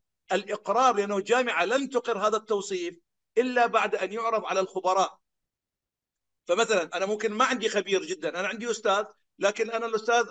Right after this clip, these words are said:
أرى أن مستواه ليس قوي جدًا، فماذا أفعل؟ أقول له: "اكتب التوصيف"، ثم آخذ هذا التوصيف وأعرضه على خبراء، قد يكون خبراء من خارج الجامعة،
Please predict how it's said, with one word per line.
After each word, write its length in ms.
أرى 240
أن 160
مستواه 440
ليس 220
قوي 300
جدًا، 360
فماذا 380
أفعل؟ 320
أقول 220
له: 100
"اكتب 200
التوصيف"، 560
ثم 220
آخذ 200
هذا 120
التوصيف 420
وأعرضه 360
على 180
خبراء، 480
قد 140
يكون 220
خبراء 400
من 80
خارج 280
الجامعة، 580